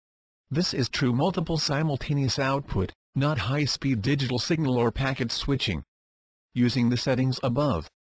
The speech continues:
a very slow sweep from one point five M H Z to one point five zero seven eight one two five M H Z will hit the M O Rs of all known pathogens. Which brings us nicely to a sweep that will hit the M O Rs of all pathogens,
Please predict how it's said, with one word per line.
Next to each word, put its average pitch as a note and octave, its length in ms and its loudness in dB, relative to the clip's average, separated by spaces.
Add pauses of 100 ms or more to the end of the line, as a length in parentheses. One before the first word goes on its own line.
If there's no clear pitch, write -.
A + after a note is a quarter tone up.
a B2+ 100 2
very A#2+ 360 2
slow D3+ 400 2
sweep E3+ 280 0
from B2+ 220 2
one B2 220 2
point C#3 280 -2
five A2+ 360 0
M C3 120 2
H B2+ 220 -2
Z A#2+ 220 2
to A2 100 0
one A#2 240 2
point C#3 300 -2
five D3 340 0
zero B2+ 260 2
seven C3+ 400 0
eight C#3 160 2
one C3 200 0
two C#3+ 200 0
five A#2 400 0
M C3+ 140 0
H B2+ 240 0
Z C3 160 0
will A#2 160 2
hit D3+ 200 2
the B2 180 2
M A#2+ 100 2
O B2 180 2
Rs B2 200 0
of B2 160 0
all D3+ 180 0
known C#3 300 0
pathogens. A#2+ 720 -2 (680)
Which A2+ 240 0
brings C#3 260 2
us C3 180 0
nicely C3+ 420 0
to B2+ 180 -2
a C#3 40 2
sweep E3+ 340 0
that A#2 180 0
will A#2 120 2
hit D3 220 2
the B2 160 4
M A#2+ 120 2
O A#2+ 160 0
Rs B2 200 0
of C3 180 -2
all B2+ 220 2
pathogens, G#2 720 -2